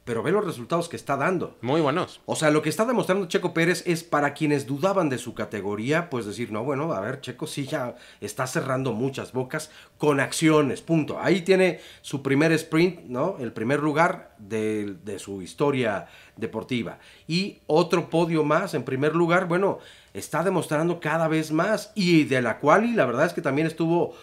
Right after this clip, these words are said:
Speaker 1: muy cerca.
Speaker 2: Sí.
Speaker 1: Le faltan los otros circuitos, por eso decía yo, paciencia y hay que ir viendo. Pero entonces, esta pregunta que yo te hacía me hace evolucionar un poco a otra pregunta. Ok, Max Verstappen no va a aceptar una instrucción así,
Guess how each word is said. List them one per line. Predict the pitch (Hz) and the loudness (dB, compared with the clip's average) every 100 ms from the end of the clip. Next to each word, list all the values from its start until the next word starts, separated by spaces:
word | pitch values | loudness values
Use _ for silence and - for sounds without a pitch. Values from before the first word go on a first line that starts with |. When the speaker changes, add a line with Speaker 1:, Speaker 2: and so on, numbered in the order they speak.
| - _ - | -20 _ -8
Speaker 1:
muy | 127 233 185 | 0 2 2
cerca. | 190 226 - 110 92 - | 2 2 2 -4 -8 -10
Speaker 2:
Sí. | - 139 113 - | -2 -2 -2 -4
Speaker 1:
Le | 135 151 160 | 2 4 4
faltan | 175 214 214 202 165 - | 2 0 0 -2 -2 -8
los | 147 143 139 | -2 0 2
otros | 180 180 151 | 0 -2 -2
circuitos, | 143 175 175 165 | -2 -2 -4 -4
por | 143 | -4
eso | 139 147 | -2 -2
decía | 131 139 | -4 -2
yo, | 123 120 | -2 -2
paciencia | 110 107 170 170 170 147 | -4 -4 -2 -2 0 -2
y | 135 | -2
hay | 131 127 127 | -2 -2 -2
que | 120 | -4
ir | 123 113 | -2 -4
viendo. | 117 87 - - - - | -6 -6 -12 -20 -20 -2
Pero | 151 | 2
entonces, | 165 165 196 196 175 - | 2 4 2 2 -2 -4
esta | 180 - | -4 -2
pregunta | 175 170 165 | 0 -2 -2
que | 147 | -2
yo | 151 | -2
te | 156 | -2
hacía | 151 165 151 143 - - - | -4 -2 -2 -2 -10 -20 -8
me | 117 143 | -2 2
hace | 151 160 | 2 2
evolucionar | 160 143 135 127 139 147 | 2 4 2 2 4 4
un | 147 | 4
poco | 143 139 131 | 2 0 0
a | |
otra | 113 117 131 123 | 2 0 -2 -2
pregunta. | 127 135 - - | -2 -2 -4 0
Ok, | 208 180 131 - - _ _ _ _ _ | 2 4 0 -2 -18 _ _ _ _ _
Max | 143 185 156 | 4 4 4
Verstappen | 160 - 165 170 151 - | 0 0 0 2 0 -2
no | 147 170 160 | 0 2 4
va | 156 | 4
a | |
aceptar | 139 127 - 139 143 | 2 -6 -2 0 2
una | 139 | 0
instrucción | 120 135 117 147 131 | -2 -6 -6 -2 -2
así, | 117 160 165 | -2 -4 -4